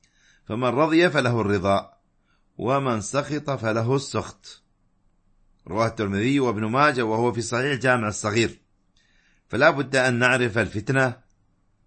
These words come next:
وأنواع الفتنة وخطورة الفتنة على الدين، وأنواع الفتن وآثار الفتن، وموقف المسلم من هذه الفتن.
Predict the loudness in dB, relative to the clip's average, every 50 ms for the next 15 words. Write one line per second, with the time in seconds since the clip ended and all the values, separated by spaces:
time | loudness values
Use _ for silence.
0 | _ _ _ _ _ _ _ -8 -2 2 2 4 4 4 2 2 0 0 0 2
1 | 2 2 2 0 0 -2 -4 -2 -2 -2 0 0 0 -2 -6 _ _ _ _ _
2 | _ _ _ _ _ _ _ _ _ _ -14 -12 -10 -10 -10 -8 -2 2 4 6
3 | 6 6 6 4 2 -4 -20 -20 _ _ _ _ _ _ _ _ _ -18 -10 -6
4 | -6 -6 -4 -2 0 2 4 4 4 2 0 0 0 2 4 6 6 4 4 0
5 | -6 -12 _ _ _ _ _ _ _ _ _ _ _ _ _ _ _ _ _ _
6 | _ -10 -6 -4 -2 0 2 4 6 6 6 6 4 2 -2 -2 0 2 2 2
7 | 2 0 -6 -4 -2 0 0 2 4 6 6 8 6 6 4 -2 -2 -4 0 2
8 | 4 2 2 2 -2 -8 -12 _ _ _ _ _ _ _ _ _ _ _ _ _
9 | -10 -6 -2 2 2 2 2 2 0 -2 -2 0 0 0 0 2 2 2 2 2
10 | 2 4 6 6 6 6 6 4 4 2 0 2 4 4 4 4 2